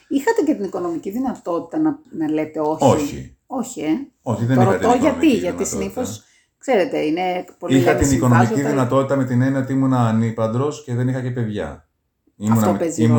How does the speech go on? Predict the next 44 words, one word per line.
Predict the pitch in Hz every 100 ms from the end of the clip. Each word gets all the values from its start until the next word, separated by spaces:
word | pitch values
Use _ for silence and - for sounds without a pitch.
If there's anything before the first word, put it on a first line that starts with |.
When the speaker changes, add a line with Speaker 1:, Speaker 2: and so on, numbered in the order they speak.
| 107
Speaker 1:
ρόλο, |
Speaker 2:
με | 101
τη |
Speaker 1:
βέβαια. | 95 90
Speaker 2:
γυναίκα | 95 98 92
μου | 85
τότε | 85 82
ακόμα. | 78 78 73 73 92 107
Ήμασταν | 95 90 87 85
ένα | 90 87
νεαρό | 85 85 87
Speaker 1:
Είναι | 90 95
Speaker 2:
ζευγάρι. | - -
Speaker 1:
εξαιρετική | - - - 160
ηθοποιός, | 156 - - - - -
είναι | -
Speaker 2:
Ναι, | -
Speaker 1:
άδελφος. | - - - 117
Speaker 2:
ήμασταν | 107 101
ένα | 98 98
νεαρό | 90 87 98 101
ζευγάρι, | 87 104 151 165
αδέσμευτο | - 117 98 95 127 123 180
και | 180 170 147
χωρίς | 160 151
παιδιά. | 143 104 73 - _ _
Οπότε | - 101 123 123 147 139
είχα | 139 135 131
τη | 127
δυνατότητα | 113 101 127 131 147
να | 139 113
πω, | - 127 120 123 _
"Θα | _ - 110 98 92 90
ζήσω | 90 127 120 101
ένα | 107 101
μήνα | 98 131 151 156 147
με | 123 123
ρύζι". | 120 92 - - _
Speaker 1:
Ναι, | - 320
ότι | -
υπάρχουν | 320 190 - 220
άνθρωποι, | 359 349 - - - 302
όπως | 247 208
ξέρετε, | - 202 180 214 226